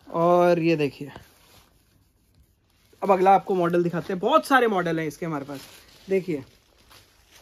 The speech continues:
क्या ही बात है, बहुत ही प्यारे प्यारे pizza हैं। अच्छा, इसकी भी एमआरपी check करिए। ये देखिए, इनकी एमआरपी है बारह सौ रुपये, ट्वेल्व हंड्रेड,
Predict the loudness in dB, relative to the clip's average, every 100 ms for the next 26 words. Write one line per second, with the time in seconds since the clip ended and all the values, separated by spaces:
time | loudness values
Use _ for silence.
0 | -20 -18 -18 -14 -10 -8 -6 -6 -6 -6
1 | -8 -12 -20 -20 -20 -20 -20 -20 -20 -20
2 | -20 -20 _ _ _ _ _ _ _ _
3 | _ _ _ -20 -20 -20 _ _ _ _
4 | _ _ _ _ _ _ -16 -2 0 0
5 | 0 2 0 0 -4 -4 -6 -6 -6 -2
6 | -2 -2 -2 0 2 2 0 -2 -4 -4
7 | -4 -4 -4 -6 _ _ _ _ _ -6
8 | -4 -4 -6 -12 -14 -18 _ _ _ -8
9 | 0 2 4 4 6 4 6 6 4 4
10 | 0 -2 -8 -12 _ _ 2 4 2 0